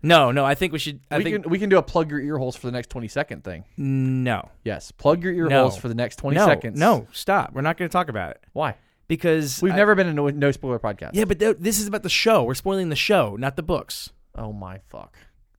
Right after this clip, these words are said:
Speaker 2: Everyone with Google is just gonna look it up if they wanna find it, I
Speaker 1: Fine,
Speaker 2: guess.
Speaker 1: fine. Plug your ears if you don't wanna fucking hear this.
Speaker 2: Twenty seconds starting now.
Speaker 1: Uh, apparently, Black Noir in the comics is a clone of Homelander.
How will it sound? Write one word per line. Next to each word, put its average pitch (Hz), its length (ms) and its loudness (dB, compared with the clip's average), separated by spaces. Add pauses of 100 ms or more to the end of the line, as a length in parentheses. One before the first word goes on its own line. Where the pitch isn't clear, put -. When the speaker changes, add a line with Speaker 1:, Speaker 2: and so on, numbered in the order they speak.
Speaker 2:
Everyone 190 320 -4
with 151 140 -4
Google 135 260 2
is 110 60 -8
just 110 100 -12
gonna 107 140 -6
look 113 180 -6
it 110 40 -4
up 107 100 -8
if - 40 -14
they 107 100 -8
wanna 101 220 -8
find 90 180 -10
it, 78 60 -14
I - 20 -16
Speaker 1:
Fine, 123 280 0
Speaker 2:
guess. 76 220 -14
Speaker 1:
fine. 123 340 -4
Plug 180 200 2
your 190 140 2
ears 165 140 6
if 147 40 -12
you 151 40 0
don't 151 80 0
wanna 139 140 -4
fucking 135 240 -4
hear 117 180 -4
this. 98 180 -6
Speaker 2:
Twenty 143 200 -2
seconds 107 400 -6
starting 113 420 -6
now. 107 260 -10
Speaker 1:
Uh, 110 220 -2
apparently, 180 560 0
Black 147 300 -2
Noir 139 240 0
in 127 60 -2
the 120 60 -6
comics 127 340 -4
is 107 120 -8
a - 20 -8
clone 113 240 -6
of 95 80 -10
Homelander. 87 460 -12